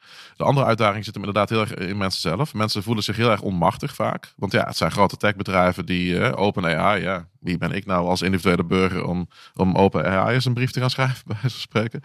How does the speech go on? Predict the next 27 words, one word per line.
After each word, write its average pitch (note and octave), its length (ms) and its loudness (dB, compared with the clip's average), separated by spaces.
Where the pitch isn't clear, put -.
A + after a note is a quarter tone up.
Dus - 160 4
daar B2+ 120 4
zit C#3+ 160 2
best C#3 220 2
wel A#2+ 280 4
op - 220 -6
verschillende C3+ 420 -2
lagen A2+ 640 2
een, G#2+ 220 -6
een, G2 220 -6
een G#2 120 -4
uitdaging. F2 420 2
Op F2+ 60 -6
de G2+ 80 -4
eerste A#2 180 -2
plek G2 280 0
omdat G2 240 -2
ik G#2 100 -4
eigenlijk G2 240 2
niet G#2 100 -4
zo G2 60 -8
goed F#2+ 180 0
weet F#2 100 2
waar F#2 120 2
het E2+ 100 -2
over E2+ 120 -4
gaat. F#2+ 420 -4